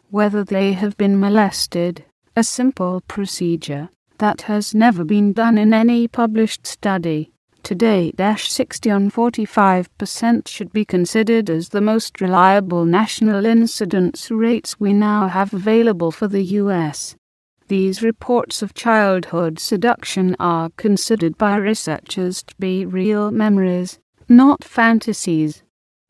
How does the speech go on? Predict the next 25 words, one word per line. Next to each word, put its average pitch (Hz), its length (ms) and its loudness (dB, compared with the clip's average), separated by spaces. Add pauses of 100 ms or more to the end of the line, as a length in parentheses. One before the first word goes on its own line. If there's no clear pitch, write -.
(140)
Not 269 460 6
only 226 460 4
do 226 180 2
most 233 420 2
researchers 185 720 -6
conclude, 175 960 -2 (300)
like 214 340 -2
Russell, 185 560 0 (280)
that 214 340 -4
underdisclosure 220 960 0
was 202 200 -6
a 226 60 -2
significant 220 920 -2
problem, 196 580 0 (320)
not 262 340 8
fabrication 202 1000 -2
of 175 160 -2
experiences, 190 1160 -2 (280)
fifty-seven, 220 960 -2 (280)
but 226 240 -4
another 208 400 0
study 220 540 -2
of 208 140 -2
fifty-three 214 720 -4
women 180 580 0